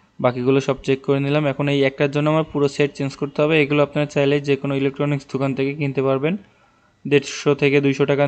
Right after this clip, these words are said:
নিবে। তো আমি এখন লাইটটি কিনে নিয়ে আসবো। ওকে, লাইটটি আমার এখন লাগানো শেষ, আমি check করে নিয়েছি light ভালো আছে। এবার আমি যেভাবে আমার বাকি পার্টসগুলো খুলেছিলাম, সেগুলো same same ওয়েতে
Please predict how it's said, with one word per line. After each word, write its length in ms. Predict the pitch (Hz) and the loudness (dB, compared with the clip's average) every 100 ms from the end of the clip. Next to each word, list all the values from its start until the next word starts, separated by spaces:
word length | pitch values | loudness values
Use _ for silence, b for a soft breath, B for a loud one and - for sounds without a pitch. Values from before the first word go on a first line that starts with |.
| 143 | 0
নিবে। 200 | 139 190 - _ _ _ _ _ _ _ _ _ _ _ _ _ _ _ _ _ - | 0 -2 -6 _ _ _ _ _ _ _ _ _ _ _ _ _ _ _ _ _ -8
তো 100 | 123 117 - _ _ _ _ _ _ _ _ _ - | -6 -6 -8 _ _ _ _ _ _ _ _ _ -8
আমি 140 | 135 127 | -4 -4
এখন 140 | 147 135 | -2 -2
লাইটটি 260 | 123 123 156 | -2 -2 -6
কিনে 160 | 151 123 | -4 -2
নিয়ে 120 | 113 110 | -2 -4
আসবো। 220 | 107 104 - _ - | -8 -14 -16 _ -8
ওকে, 140 | 143 135 - 123 | -4 -4 -6 -6
লাইটটি 260 | 131 135 151 | -6 -4 -6
আমার 120 | 147 139 | -4 -6
এখন 140 | 139 143 | -8 -6
লাগানো 240 | 135 135 135 139 | -4 -4 -6 -6
শেষ, 140 | 151 147 | -6 -6
আমি 80 | 139 139 | -8 -8
check 100 | 135 | -6
করে 120 | - 147 | -4 -4
নিয়েছি 200 | 139 147 139 | -4 -4 -2
light 140 | 135 - | -2 -4
ভালো 140 | 127 127 127 | -2 -2 -2
আছে। 120 | 156 147 | -2 -2
এবার 140 | 139 139 | 0 -2
আমি 120 | 139 131 | -4 -2
যেভাবে 360 | 135 139 143 151 147 - 123 | -2 0 0 2 2 0 -4
আমার 220 | 127 127 120 123 131 | -4 -4 -4 -6 -6
বাকি 180 | 131 - | -6 -2
পার্টসগুলো 360 | 143 135 - 156 151 | -2 -2 -2 -4 -2
খুলেছিলাম, 360 | 147 143 151 156 | -2 2 2 2
সেগুলো 220 | 139 135 143 | 4 6 6
same 140 | - 135 | 6 2
same 120 | 151 143 | 4 4
ওয়েতে 200 | 139 139 | 4 6